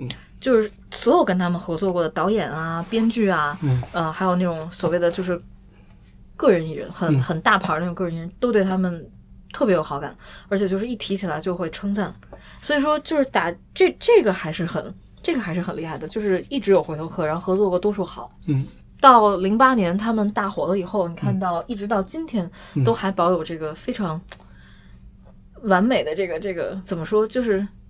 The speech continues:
Speaker 2: 我，我，我，我愿意管它叫日常。
Speaker 1: 嗯。
Speaker 2: 就这种日常概念特别难把握，因为你看像国内的偶像啊，很难有日常感，可能稍微火一点就飞了。
Speaker 1: 嗯。
Speaker 2: 你，你要想把自己沉淀到日常人的生活中很难。他们现在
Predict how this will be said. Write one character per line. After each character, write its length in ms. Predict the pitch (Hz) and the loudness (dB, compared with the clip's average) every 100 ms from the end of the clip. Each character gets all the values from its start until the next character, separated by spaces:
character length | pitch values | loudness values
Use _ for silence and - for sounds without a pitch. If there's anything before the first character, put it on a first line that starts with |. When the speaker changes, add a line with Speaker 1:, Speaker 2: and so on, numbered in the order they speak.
| - | -20
Speaker 2:
我， 320 | - 185 180 170 | -8 -2 2 4
我， 220 | 180 170 | 4 4
我， 260 | 190 175 160 | 4 2 2
我 140 | 175 | 0
愿 160 | 254 277 | 2 2
意 40 | |
管 160 | 202 170 | 0 -2
它 80 | |
叫 120 | 202 220 | -2 -2
日 180 | 294 | -4
常。 340 | 220 - 156 175 - | -8 -8 -8 -10 -2
Speaker 1:
嗯。 200 | 170 139 - - | 0 2 -2 -14
Speaker 2:
就 120 | - 277 | -6 2
这 80 | |
种 180 | 294 196 - | 4 4 2
日 180 | 370 302 | 2 2
常 280 | - 165 | 0 -2
概 160 | 175 165 | -2 -4
念 220 | 151 151 - - - - - | -4 -8 -14 -20 -20 -20 -20
特 160 | - 208 | -6 -2
别 120 | 165 | -2
难 160 | 156 156 | -4 -8
把 160 | 127 131 | -12 -12
握， 160 | 160 - | -14 -10
因 120 | 294 | -4
为 160 | 370 403 | -2 0
你 120 | 196 190 | 0 -2
看 320 | 302 262 180 | 0 0 0
像 240 | - 294 240 | -4 0 0
国 200 | 185 185 | 2 2
内 160 | 262 | 2
的 100 | 208 175 | 2 2
偶 180 | 160 | -2
像 180 | 165 196 | -4 -4
啊， 140 | 165 156 | -4 -4
很 200 | - 151 | -4 -2
难 240 | 160 233 254 - | 0 0 -2 -4
有 140 | 190 190 | -2 -2
日 120 | 285 | -6
常 240 | 202 160 | -8 -8
感， 160 | 156 143 - - | -8 -10 -14 -18
可 120 | - 190 | 0 0
能 120 | 226 | 2
稍 300 | - 320 320 | 2 6 6
微 240 | 320 320 | 6 4
火 260 | 311 - 214 | 2 0 0
一 40 | |
点 160 | 214 - | 0 -2
就 320 | 185 165 147 - - - | -2 -2 -2 -6 -14 -16
飞 320 | - - 180 | -12 -6 -6
了。 120 | 165 - - | -6 -10 -2
Speaker 1:
嗯。 200 | 143 127 196 - - | 0 0 -4 -12 -4
Speaker 2:
你， 220 | 202 240 190 | 0 0 0
你 100 | 185 | 0
要 120 | 240 | 2
想 200 | 233 175 | 0 0
把 100 | 160 | -2
自 140 | 151 | -2
己 80 | 196 | -4
沉 180 | - 180 | -2 -2
淀 100 | 208 | 0
到 140 | 185 | 0
日 100 | 254 | -2
常 180 | 202 165 | -2 -4
人 80 | 156 | -6
的 60 | |
生 140 | 165 165 | -6 -8
活 80 | 160 | -8
中 80 | |
很 160 | 175 151 | -8 -8
难。 160 | 131 160 | -8 -4
他 160 | 208 | -2
们 80 | 214 | 0
现 160 | 208 202 | -2 -4
在 160 | 190 | -4